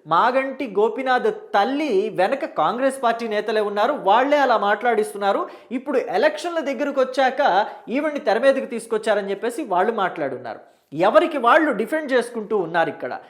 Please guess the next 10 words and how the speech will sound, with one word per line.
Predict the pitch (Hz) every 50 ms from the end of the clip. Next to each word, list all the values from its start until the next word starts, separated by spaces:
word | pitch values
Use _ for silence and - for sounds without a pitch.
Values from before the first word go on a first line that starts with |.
| - -
అయితే | - 226 277 330
కాంగ్రెస్ | - 196 220 254 269 294 294 285 294
పార్టీ | 262 262 262 262
వాళ్ళు | 247 247 240 240
మాత్రం | 233 240 233 233 269 349 381 339 - - - - -
ఇక్కడ | 254 233 - 311 254 190 185 208 226 - - - - - - -
కేటీఆర్, | 240 269 311 330 - 311 302 294 302 302 302 - - - - - -
ఆ, | 196 214 226 220 214 208 190 - - -
ఏదైతే | 190 226 247 254 262 262 - 254 208 190 202 220 208 - - - - _ -
గోపీనాథ్ | 147 139 170 233 277 302 - 302 294 285 277 269 226 247 208